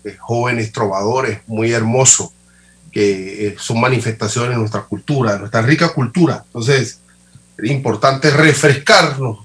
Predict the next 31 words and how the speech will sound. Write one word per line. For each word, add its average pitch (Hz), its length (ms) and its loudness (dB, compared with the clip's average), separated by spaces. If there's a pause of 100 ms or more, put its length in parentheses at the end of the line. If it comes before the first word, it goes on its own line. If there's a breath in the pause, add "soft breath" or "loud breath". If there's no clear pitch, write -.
los 113 200 -6
viernes, 156 400 4
Álvaro, 147 320 4
con 120 160 0
algo 143 300 2
de 123 140 -4
cultura, 135 760 4 (760)
eh, 95 320 -6
que 104 140 -8
creo 127 200 0
que 127 80 -2
a 120 40 0
la 113 80 0
gente 110 300 -2
también 107 540 -2 (160)
le 104 120 -2
va 104 100 0
a 113 40 2
gustar, 113 540 0
para 123 160 -2
salir 120 340 -2
de 135 120 4
la 120 120 0
lógica 135 580 0 (680 loud breath)
permanente, 131 760 4
¿no? 123 120 -2
De 120 80 -2
las 110 140 -2
contradicciones 113 680 -2
que - 120 -4
ocurren. - 340 -10